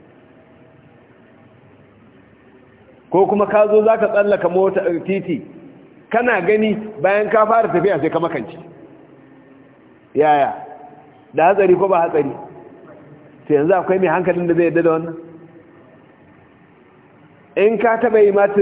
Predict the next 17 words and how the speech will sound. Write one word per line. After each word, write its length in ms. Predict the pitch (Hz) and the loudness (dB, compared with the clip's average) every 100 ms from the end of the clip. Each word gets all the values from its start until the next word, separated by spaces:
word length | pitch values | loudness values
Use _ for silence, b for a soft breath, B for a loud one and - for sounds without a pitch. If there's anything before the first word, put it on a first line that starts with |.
| 175 175 180 175 165 | 0 0 0 0 -2
da 100 | 160 | 0
ka 140 | 185 | 2
dawo 220 | 196 196 | 2 2
ba 140 | 196 160 | 2 2
sai 80 | 202 | 0
ka 120 | 175 | 0
dawo 200 | 170 180 | 2 2
ba? 120 | 196 - - - - - - - - _ _ _ _ _ _ _ _ _ _ _ _ _ _ _ _ _ _ _ _ _ _ _ - | 0 -4 -14 -20 -20 -20 -20 -20 -20 _ _ _ _ _ _ _ _ _ _ _ _ _ _ _ _ _ _ _ _ _ _ _ -12
Amma 260 | - 131 160 | -6 -2 0
wai 100 | 180 | 2
abin 340 | 156 143 180 180 | 0 0 0 -2
mamaki 420 | 151 156 156 156 | -2 -2 -2 0
wai 140 | 160 160 | 0 0
sai 80 | 180 | -2
mutum 360 | 156 165 151 | -2 -2 -4
isha'i 420 | 123 151 156 151 | -4 -4 -4 -4
bugu. 380 | 113 107 110 143 | -6 -6 -4 -6